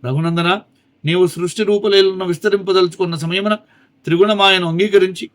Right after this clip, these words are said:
గుణములు కలిగిన వానిగా భాషించెదవు. రామా, నీదగు మాయ విద్య, అవిద్య అను రెండు రూపములతో భాషిల్చున్నది. ప్రవృత్తి మార్గమును అవలంబించి కా-, కామ్యకర్మలను ఆచరించువారు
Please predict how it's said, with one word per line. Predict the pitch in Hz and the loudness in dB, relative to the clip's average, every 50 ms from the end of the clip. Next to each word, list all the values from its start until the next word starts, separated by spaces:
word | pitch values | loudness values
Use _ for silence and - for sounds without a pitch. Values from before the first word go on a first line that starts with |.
| _ _ _ _ _ _ - 139 | _ _ _ _ _ _ -8 -4
గుణములు | 151 165 180 196 214 226 233 - - _ _ _ _ _ _ _ _ _ _ _ _ _ _ _ _ _ _ _ _ _ _ _ _ _ _ _ _ _ _ _ _ - | -2 0 0 2 2 0 0 -4 -8 _ _ _ _ _ _ _ _ _ _ _ _ _ _ _ _ _ _ _ _ _ _ _ _ _ _ _ _ _ _ _ _ -2
కలిగిన | 165 180 196 196 196 | 2 2 4 4 2
వానిగా | 190 180 175 175 175 170 170 170 160 | 2 2 2 2 2 2 2 2 2
భాషించెదవు. | 147 156 165 170 165 180 170 156 165 143 139 131 - _ _ _ _ - 123 | 2 2 0 0 -2 -4 -4 -4 -2 -2 -4 -8 -8 _ _ _ _ -8 -6
రామా, | 127 131 143 151 165 175 202 - - _ _ _ _ - | -4 -2 -2 0 0 0 -2 -4 -8 _ _ _ _ -6
నీదగు | 147 165 175 165 170 165 190 | -4 -2 0 0 0 0 0
మాయ | 190 170 170 190 208 170 143 139 _ _ _ _ _ - | 0 0 0 0 0 0 -2 -4 _ _ _ _ _ -8
విద్య, | 135 151 156 160 202 | -6 -4 -2 0 2
అవిద్య | 208 196 185 170 165 180 208 180 202 202 | 4 4 4 4 2 2 2 2 4 4
అను | 196 190 180 180 | 4 4 2 0
రెండు | 170 160 160 165 | -2 -2 -2 0
రూపములతో | 165 175 175 202 202 190 185 170 180 170 160 | 0 0 0 0 -2 -4 -4 -4 -2 -2 -2
భాషిల్చున్నది. | 147 151 160 156 190 196 180 160 180 175 165 151 139 - _ _ _ _ _ _ - | 0 -2 -2 -2 -2 -4 -4 -4 -4 -4 -4 -4 -6 -8 _ _ _ _ _ _ -6
ప్రవృత్తి | 151 156 185 208 202 - 202 | -2 -2 -2 0 0 0 0
మార్గమును | 196 190 185 180 175 180 175 170 | 2 2 2 0 -2 -4 -4 -4
అవలంబించి | 160 160 175 190 190 190 190 185 165 170 175 170 | -2 -2 -2 -2 -2 -4 -6 -6 -2 0 0 0
కా-, | 156 156 156 170 180 190 - _ - - _ _ _ | 0 0 -2 -2 -4 -6 -12 _ -20 -20 _ _ _
కామ్యకర్మలను | - 143 160 185 214 208 214 214 202 208 208 196 185 175 | -6 -4 -2 -2 -2 0 0 0 -2 -2 -4 -4 -4 -2
ఆచరించువారు | 165 170 175 202 208 208 202 180 196 190 180 170 165 151 135 | -2 0 0 0 0 0 -2 0 0 2 2 2 0 -2 -6